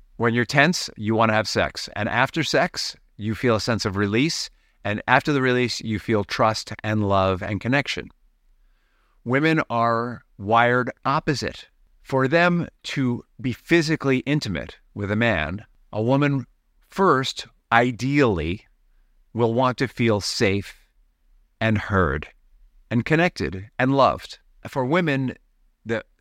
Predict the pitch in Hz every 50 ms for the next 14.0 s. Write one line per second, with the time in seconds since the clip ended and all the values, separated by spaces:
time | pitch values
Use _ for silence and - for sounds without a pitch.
0 | _ _ _ - - 180 165 - - 165 135 131 117 131 127 117 - - 110 90
1 | 107 95 - - - - - 131 127 117 - 123 123 135 160 156 - - 90 90
2 | 104 - _ _ _ _ _ _ _ _ _ _ _ _ - - 107 107 107 104
3 | 95 - - 120 110 98 - - - - 127 113 - 117 - - - 127 120 117
4 | - - 127 117 110 92 107 95 - - 120 113 110 - - - - - 113 104
5 | 104 107 107 104 104 98 90 - 101 - - 113 104 107 104 - - - 143 143
6 | 117 104 107 113 - _ _ _ _ _ _ _ _ _ _ _ _ _ - -
7 | 117 123 113 - 143 139 143 160 180 190 165 139 139 139 143 127 - _ _ _
8 | _ _ _ _ _ _ - - - 151 147 - - - 151 127 143 139 117 120
9 | 160 196 214 185 135 104 101 101 - - _ _ _ _ _ _ _ _ _ _
10 | _ - - 139 131 139 151 147 - - 220 240 247 226 180 123 113 104 - -
11 | 104 107 104 95 - - - - 117 113 113 113 - - - 101 87 87 87 _
12 | _ _ _ - - 107 110 110 107 107 101 95 92 95 87 - - - _ _
13 | _ - - - _ - - - 101 95 - - 98 71 64 - - - - -